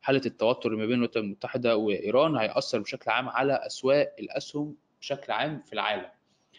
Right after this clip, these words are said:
طب أكتر الأسواق اللي هتتأثر في خلال الفترة اللي جاية طبعا هتكون الأسواق الناشئة، مش الأكس-، مش اقتصاد مثلا اقتصاد أمريكا، هيكون اقتصاد، آه، الأسواق الناشئة. وأوروبا في القطاع التصنيعي في ألمانيا هيكون عامل مهم جدا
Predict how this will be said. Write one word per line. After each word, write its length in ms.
طب 240
أكتر 340
الأسواق 640
اللي 160
هتتأثر 680
في 140
خلال 200
الفترة 300
اللي 120
جاية 160
طبعا 260
هتكون 200
الأسواق 360
الناشئة، 500
مش 300
الأكس-، 320
مش 420
اقتصاد 280
مثلا 320
اقتصاد 340
أمريكا، 520
هيكون 220
اقتصاد، 280
آه، 400
الأسواق 300
الناشئة. 440
وأوروبا 840
في 200
القطاع 420
التصنيعي 800
في 120
ألمانيا 580
هيكون 600
عامل 480
مهم 240
جدا 600